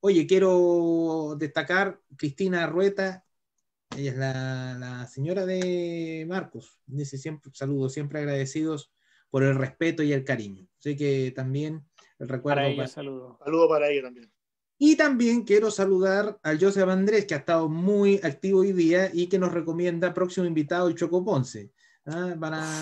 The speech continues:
Speaker 1: para el próximo
Speaker 3: <laughs> Para,
Speaker 1: lunes.
Speaker 3: para verla, para aclarar la polémica de una vez por todas, al tiro.
Speaker 1: No, no, no tengo nada que aclarar. Yo me quedo con la versión de Marcos.
Speaker 2: Miguel Ponce y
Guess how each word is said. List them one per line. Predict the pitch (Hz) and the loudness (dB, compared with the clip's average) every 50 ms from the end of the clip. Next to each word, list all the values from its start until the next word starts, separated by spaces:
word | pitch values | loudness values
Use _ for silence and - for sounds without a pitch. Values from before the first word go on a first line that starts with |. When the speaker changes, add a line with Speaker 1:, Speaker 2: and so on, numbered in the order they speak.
| 156 147 - | -8 -8 -6
Speaker 1:
para | 160 160 160 160 | -4 -2 0 0
el | 165 165 | 2 2
próximo | 180 196 165 - 208 208 - - | 0 -2 -2 -2 -4 -6 -4 -2
Speaker 3:
<laughs> | - | 0
Para, | 175 165 339 | 2 4 4
Speaker 1:
lunes. | 277 262 - - - _ _ _ | 4 2 -2 -4 -14 _ _ _
Speaker 3:
para | - 165 165 165 160 160 156 | -4 -4 -2 0 0 0 0
verla, | 170 185 190 180 175 | 0 0 0 0 -2
para | 160 170 165 165 | 0 0 0 0
aclarar | 156 156 165 185 196 | 0 0 0 0 2
la | 190 185 165 | 0 0 2
polémica | 165 180 202 202 196 170 165 165 | 2 4 4 2 2 2 0 0
de | 180 185 | 0 2
una | 180 175 | 2 0
vez | 170 - | 0 0
por | - 160 - | -4 -8 -6
todas, | - 190 165 147 139 | -4 -4 -4 -4 -4
al | _ | _
tiro. | - 269 247 - 135 120 117 110 _ _ - 127 - _ _ _ _ _ _ _ _ _ _ _ _ _ - _ _ _ _ _ _ - 247 | -8 -8 -8 -8 -10 -12 -16 -20 _ _ -14 -14 -14 _ _ _ _ _ _ _ _ _ _ _ _ _ -20 _ _ _ _ _ _ -14 -10
Speaker 1:
No, | 269 254 233 214 202 202 202 202 190 | -8 -4 -2 -2 0 0 2 2 2
no, | 185 180 180 180 175 170 156 151 151 | 2 2 2 2 0 0 0 -2 -2
no | 175 196 214 202 | -2 -2 0 2
tengo | 208 208 202 190 185 | 2 2 2 4 4
nada | 180 180 185 180 175 | 4 4 4 4 2
que | 160 156 | 0 -2
aclarar. | 143 143 135 127 127 139 160 156 143 131 117 | -2 -2 -2 0 0 0 0 2 0 0 -2
Yo | 117 147 170 175 | -2 -2 -2 -2
me | 165 135 | -2 -4
quedo | 135 143 151 156 135 | -2 -2 -2 -2 -2
con | 139 127 | -2 -2
la | 120 | -4
versión | 120 117 - - 147 151 139 | -4 -6 -6 -6 -4 -4 -4
de | 131 | -4
Marcos. | 123 120 120 127 127 123 117 _ _ _ _ - - - - - _ - | -6 -8 -10 -10 -10 -12 -12 _ _ _ _ -20 -20 -20 -20 -20 _ -18
Speaker 2:
Miguel | 120 127 135 139 151 139 139 | -16 -12 -10 -10 -10 -8 -4
Ponce | - 180 202 202 180 - - 185 190 190 190 196 - - - | -2 -2 -2 -2 -4 -6 -6 -4 -4 -4 -6 -8 -12 -14 -14
y | 170 147 143 143 139 139 143 143 143 143 139 135 131 | -12 -10 -8 -8 -10 -10 -10 -10 -10 -10 -12 -12 -14